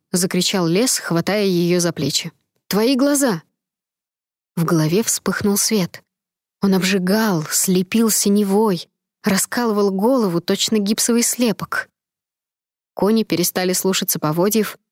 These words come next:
экипаж заметался по укатанной дороге. «Какого демона вы творите, бесы церковные?» — заорал Егорка.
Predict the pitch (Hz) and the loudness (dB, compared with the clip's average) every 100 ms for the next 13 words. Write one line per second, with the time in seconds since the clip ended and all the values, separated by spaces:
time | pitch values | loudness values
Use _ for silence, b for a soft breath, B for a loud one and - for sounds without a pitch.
0 | _ _ 185 - - 220 226 - 180 175 | _ _ -4 -2 -2 0 0 0 0 2
1 | 180 214 233 - 190 185 180 190 190 175 | 0 0 -2 -2 -2 0 0 -2 -2 0
2 | 175 175 175 180 156 160 - _ _ _ | 2 2 0 0 0 -2 -8 _ _ _
3 | _ _ _ _ _ _ _ - 202 - | _ _ _ _ _ _ _ -8 -6 -2
4 | 370 349 311 294 330 294 254 240 233 262 | 0 2 2 2 2 2 2 2 2 0
5 | 254 160 151 170 294 233 170 - 190 - | 0 0 -2 0 2 2 0 -2 -2 0
6 | 226 156 156 147 - - 165 175 170 151 | -2 0 -2 -4 -8 -4 0 2 2 0
7 | 160 185 170 143 - 85 | 0 0 2 0 -2 -10